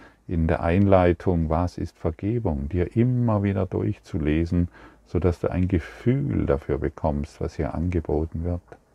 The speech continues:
Bleibe ein, ein sanfter, freudiger, interessierter Schüler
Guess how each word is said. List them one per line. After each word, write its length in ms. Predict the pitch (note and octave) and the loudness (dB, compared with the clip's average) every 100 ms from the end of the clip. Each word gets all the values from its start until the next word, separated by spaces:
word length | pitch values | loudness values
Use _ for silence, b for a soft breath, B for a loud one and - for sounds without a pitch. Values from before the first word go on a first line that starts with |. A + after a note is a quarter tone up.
| _ b b b b b | _ b b b b b
Bleibe 480 | - D#2 G2+ A#2 G#2 | -4 2 4 6 6
ein, 400 | F2 F2 F2 F2 b b b b _ | 4 4 4 2 b b b b _
ein 220 | F#2+ F#2+ | 2 2
sanfter, 680 | F2+ G2 A2+ B2+ - - F2 | 4 4 4 0 -4 -4 -4
freudiger, 880 | - - F2+ A#2 A#2 G2+ F2 E2 D#2 b b b - - | -4 -2 2 2 2 2 4 4 0 b b b -20 0
interessierter 920 | A2 G#2 G2 F2+ - G#2+ A2+ A2+ G2+ | 2 2 4 2 2 0 0 2 0
Schüler 600 | F#2 - A2 C3 G2 C#2 | 0 -4 -4 -2 -2 -4